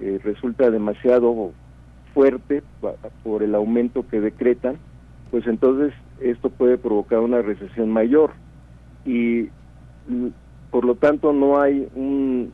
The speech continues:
una receta, una medida, eh, que esté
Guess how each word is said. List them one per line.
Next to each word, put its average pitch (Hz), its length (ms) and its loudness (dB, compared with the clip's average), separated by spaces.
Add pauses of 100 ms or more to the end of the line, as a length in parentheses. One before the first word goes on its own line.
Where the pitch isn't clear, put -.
(160)
una 139 220 0
receta, 120 760 0
una 117 280 -2
medida, 117 800 0 (500)
eh, 101 760 -8
que 120 80 -2
esté 120 580 2